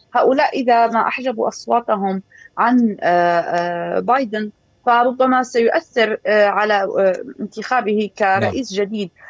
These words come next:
Speaker 1: لكن في المقابل، على الوجه الآخر، عندما نسمع تصريحات ترامب، يعني، الحزب الجمهوري،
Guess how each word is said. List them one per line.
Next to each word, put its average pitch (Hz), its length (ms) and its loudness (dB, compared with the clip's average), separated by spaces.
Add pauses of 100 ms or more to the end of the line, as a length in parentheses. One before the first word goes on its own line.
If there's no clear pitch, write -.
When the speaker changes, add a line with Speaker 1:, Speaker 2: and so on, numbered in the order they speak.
Speaker 1:
لكن 294 320 0
في 262 120 -14
المقابل، 269 560 -2
على 208 180 0
الوجه 233 280 -2
الآخر، 226 560 0 (320)
عندما 226 320 0
نسمع 254 340 -2
تصريحات 220 680 -4
ترامب، 233 440 0
يعني، 185 360 -2 (300)
الحزب 220 400 0
الجمهوري، 214 760 0